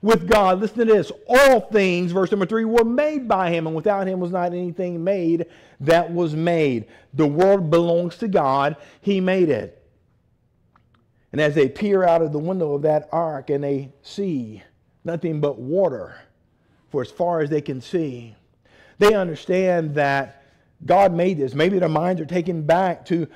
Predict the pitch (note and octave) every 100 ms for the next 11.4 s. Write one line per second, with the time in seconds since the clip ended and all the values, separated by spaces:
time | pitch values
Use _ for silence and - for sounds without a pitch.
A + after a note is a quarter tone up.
0 | - - E3 F3+ E3+ F3 - G#3+ E3+ C#3
1 | B2+ D3+ F3+ F3 F3 D#3+ B2+ C3 C#3 E3
2 | C#3+ E3 F#3 E3+ F3 D3+ E3 C3 F#3+ F3+
3 | D#3 D#3+ D#3 F3 C#3+ B2 F3 E3+ D3+ F#3
4 | G#3 - C#3+ D#3 - - - C3+ F3+ F3
5 | F3+ F3 D#3 E3+ F3+ C#3+ D3+ C#3 B2+ G#2
6 | G#3 A#3 E3 E3+ C#3 C3+ C3+ F3 F#3+ F#3
7 | - - - D#3+ D#3 F3 F3+ E3+ F3 G3+
8 | G3 F3+ D3+ F#3+ C4+ F3 D#3 C#3+ F3+ G3+
9 | _ _ _ - F3+ F#3+ G3 F3+ D3 G3+
10 | F3+ G#3 G#3 F#3+ A#3+ G#3+ C#3 - E3+ E3+
11 | E3+ E3+ E3+